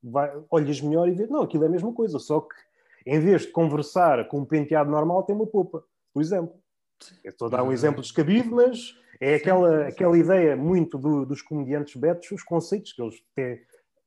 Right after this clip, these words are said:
Speaker 1: aprenderam essa palavra, não conseguem largar essa palavra.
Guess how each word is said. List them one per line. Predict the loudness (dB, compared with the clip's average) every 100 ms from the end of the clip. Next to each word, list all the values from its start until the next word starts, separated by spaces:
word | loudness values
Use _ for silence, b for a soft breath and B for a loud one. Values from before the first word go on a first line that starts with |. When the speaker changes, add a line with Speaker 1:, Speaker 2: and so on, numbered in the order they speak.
| _ -20
Speaker 1:
aprenderam | -8 -2 0 2
essa | 0 -2
palavra, | -6 0 0 0 -2 -8 -10
não | -6 -4
conseguem | -4 -4 -4 -2
largar | -2 0 0
essa | -2 -4
palavra. | -4 -4 -4 -10